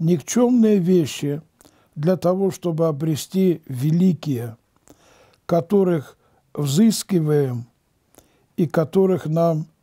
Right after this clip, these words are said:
недостаёт. Ефрем Сирин подчёркивает, что все эти богатства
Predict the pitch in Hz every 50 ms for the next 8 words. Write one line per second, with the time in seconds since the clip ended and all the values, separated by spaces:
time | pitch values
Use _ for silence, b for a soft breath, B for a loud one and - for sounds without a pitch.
0 | _ _ - 147 147 139 139 143 - - - 139 135 135 117 107 117 - - _
1 | _ _ _ _ _ _ _ _ b b b b b b b b b b b b
2 | - 160 151 - 214 247 254 247 - - 247 247 240 247 247 226 214 233 - -
3 | _ _ _ _ _ - 180 165 - - - 226 233 220 170 - 208 202 190 196
4 | 185 165 - - 202 202 156 - - - 175 165 139 - - 226 226 202 160 196
5 | 185 180 175 175 185 151 143 139 139 147 - - _ 190 156 143 180 180 175 170
6 | 226 233 254 247 - - - - 175 160 143 135 131